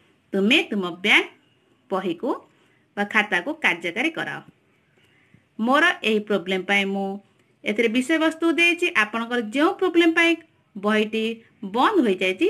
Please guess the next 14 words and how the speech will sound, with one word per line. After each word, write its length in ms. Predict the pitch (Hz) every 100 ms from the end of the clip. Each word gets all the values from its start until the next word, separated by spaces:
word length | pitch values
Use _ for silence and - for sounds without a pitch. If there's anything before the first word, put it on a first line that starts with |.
| -
ଆପଣ 200 | 190 - 196
ସେଇ 320 | - 208 240
ପ୍ରୋବ୍ଲେମ 440 | 269 180 170 180
ହିଁ 140 | 196 330 - _ _ -
ଲେଖିବେ, 380 | 151 151 165 -
ସେଇ 180 | 269
ଅସୁବିଧାଟା 500 | 285 226 214 180 185
ହିଁ 140 | 202 494 -
ଲେଖିବେ। 360 | 180 156 - - - _ _ _ _ -
ଲେଖିଛି 300 | - 339 277
ବିଷୟବସ୍ତୁ 440 | 269 349 339 339
ଲେଖି 200 | 226 202
ସାରିଲା 220 | 185 175
ପରେ 300 | 165 165 226